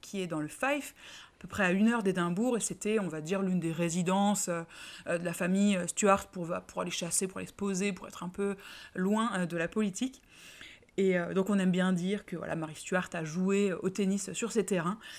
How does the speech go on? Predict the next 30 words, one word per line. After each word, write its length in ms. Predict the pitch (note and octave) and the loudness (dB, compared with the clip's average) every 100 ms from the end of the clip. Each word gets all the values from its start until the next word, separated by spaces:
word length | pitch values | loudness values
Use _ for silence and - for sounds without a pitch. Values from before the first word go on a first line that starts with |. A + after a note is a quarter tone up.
| - | -4
Et 80 | A#3 | 0
ils 60 | |
sont 140 | - C#4 | 2 0
toujours 220 | E4+ D#4 | 0 0
visibles, 320 | A#3+ G3+ G#3 | 0 2 0
hein, 80 | F3+ | 0
quand 140 | G3 G3+ | -2 0
vous 160 | A3+ | 0
visitez, 480 | G#3+ F#3 F3+ A3 - | 0 -2 -2 -4 -4
euh, 100 | F3+ E3 | -8 -4
ce 160 | - | -2
palais. 360 | C4 F#3+ D#3+ F#3+ - - - - | 0 -2 -2 -6 -14 -18 -18 -12
On 100 | - | -8
ne 80 | E3 | -8
peut 140 | - | -4
pas 160 | E3+ F#3 | 2 6
venir 340 | G3 A3 G#3 D#3 | 8 6 4 -4
avec, 260 | D#3 - | -8 -8
euh, 60 | D#3+ | -2
ses 200 | - F#3 | 0 2
raquettes 400 | E3+ F3 F#3+ F#3+ | 0 -2 -4 -4
et 40 | |
ses 140 | F#3+ A#3+ | -4 2
balles, 200 | C#4+ C4 | 4 4
malheureusement, 500 | G#3 F#3+ F#3 G#3 - - | 2 0 -4 -6 -10 -6
mais 180 | G3 G3+ | -4 -2
c'est 240 | - F#3+ | -2 -2
toujours 380 | F#3 F#3+ G3 G3 | -4 -4 -4 -4
intéressant, 720 | E3 F3 D#3+ D#3 - F#3+ G3+ | -4 -4 -8 -6 -6 -4 -2
euh, 160 | D#3 | -2